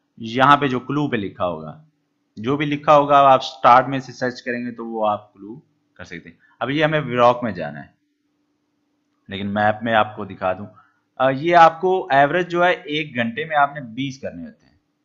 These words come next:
ये देखिए, ये विरॉक में। तो, अ, शुरू में आप जब दो सौ तीन सौ करेंगे, तब तक को आपको थोड़ी सी परेशानी होगी,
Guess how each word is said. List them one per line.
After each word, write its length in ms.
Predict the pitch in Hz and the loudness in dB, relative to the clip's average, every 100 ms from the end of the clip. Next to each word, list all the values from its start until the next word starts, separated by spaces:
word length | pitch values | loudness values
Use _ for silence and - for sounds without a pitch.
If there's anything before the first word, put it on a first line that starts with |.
| _ _ _ - | _ _ _ -18
ये 140 | 95 | -16
देखिए, 340 | 80 73 - 82 | -14 -16 -18 -18
ये 60 | |
विरॉक 500 | 82 85 82 78 73 - | -18 -16 -10 -10 -12 -18
में। 120 | 57 _ _ _ _ _ _ _ _ _ | -20 _ _ _ _ _ _ _ _ _
तो, 380 | 135 147 151 151 156 - | -4 -2 -2 -2 -4 -4
अ, 260 | 113 113 | -2 -2
शुरू 360 | 113 - 151 180 | -4 -6 -2 -2
में 160 | 185 175 | 2 8
आप 340 | 160 156 143 | 10 8 4
जब 120 | 147 | -4
दो 380 | 135 - 135 139 | -6 -10 -8 -8
सौ 120 | 135 | -8
तीन 260 | 147 143 139 | -10 -12 -12
सौ 100 | 143 | -14
करेंगे, 440 | 143 127 135 135 | -12 -10 -8 -10
तब 160 | 135 123 | -8 -8
तक 260 | - 135 - | -6 -8 -4
को 80 | 131 | 0
आपको 680 | 120 - _ _ _ 123 120 | 0 -2 _ _ _ -16 -10
थोड़ी 180 | 113 117 | -10 -10
सी 120 | 120 | -10
परेशानी 480 | 110 107 117 117 120 | -8 -8 -8 -8 -8
होगी, 360 | 107 113 135 | -10 -12 -16